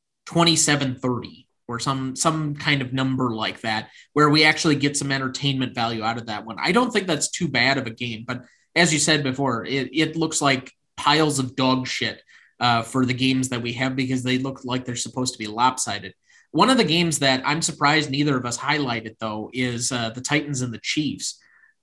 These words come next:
That game to me looks like it could be a ton of fun just due to the amount of big fantasy player names that could go off in that game. The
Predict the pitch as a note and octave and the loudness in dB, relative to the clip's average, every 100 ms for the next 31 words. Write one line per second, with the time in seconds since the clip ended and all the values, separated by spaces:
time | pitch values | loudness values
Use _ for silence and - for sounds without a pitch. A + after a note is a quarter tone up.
0 | C3+ E3+ G#3+ G#3 G3 C#3+ C3+ D3 C#3 C3 | 2 2 4 0 0 0 2 4 4 2
1 | A#2 D3 C#3+ - C3+ C3 C3 - D3 C3 | -2 -4 -2 2 4 4 0 -2 -2 2
2 | B2+ - - - E3 B2+ C3 B2+ A#2+ B2 | 0 -2 -6 -2 -2 -2 -2 -2 -2 -2
3 | C3+ - B2+ C#3+ C#3+ B2+ B2 A#2 B2+ C3+ | -2 -4 2 4 4 2 -2 0 -2 -4
4 | B2 A#2+ - - _ - D3 D3 C#3+ C#3+ | -6 -6 -10 -20 _ 2 4 4 2 2
5 | C#3 C#3+ C3+ C3 C3+ B2+ B2 A#2+ A#2+ A#2+ | 4 4 0 -2 0 0 0 -2 -4 -6
6 | - A#2 - C3 A#2+ A#2 A#2 A#2+ G#2 F#2+ | -6 -6 -6 -4 -2 0 0 -2 -6 -8
7 | - A2+ G2 - - - - C#3 C3 | -6 -6 -6 -10 -20 -20 -4 -2 0